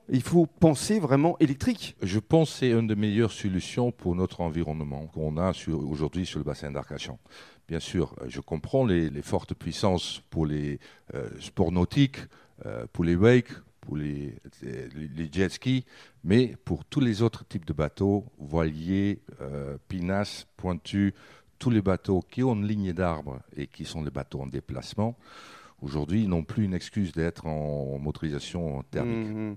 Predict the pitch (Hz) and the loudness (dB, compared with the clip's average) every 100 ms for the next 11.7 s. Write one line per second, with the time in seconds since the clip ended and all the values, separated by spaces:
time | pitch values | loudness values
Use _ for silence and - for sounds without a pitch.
0 | - 123 156 175 - - 151 120 127 151 | 2 6 6 4 -2 2 6 8 8 6
1 | 175 - 139 127 - 147 143 135 156 156 | 4 6 6 6 4 2 2 4 8 8
2 | 143 117 110 78 110 113 110 - 120 120 | 10 10 8 6 6 6 4 4 2 2
3 | - 147 185 - - - - - 131 113 | 10 12 12 6 -8 -20 -20 2 4 6
4 | 147 151 165 - 131 123 127 120 - 151 | 10 10 10 10 10 12 12 10 8 6
5 | 143 127 156 131 - 156 - 131 131 - | 6 6 4 4 6 4 6 4 2 0
6 | - 220 - 151 156 - 156 - 151 - | -4 0 4 6 6 4 2 2 -4 -2
7 | 165 165 143 - - - - 123 - 185 | 4 6 4 -2 -20 -6 -2 -2 2 4
8 | 170 151 117 147 151 151 151 - - 214 | 8 8 8 8 8 12 10 12 10 10
9 | 233 - - - - 123 143 175 160 147 | 8 -2 -20 -2 6 12 12 12 8 6
10 | 180 226 226 _ _ _ - 196 196 - | 6 4 0 _ _ _ 6 8 6 2
11 | - 143 - 135 123 151 185 | 4 6 6 6 10 8 6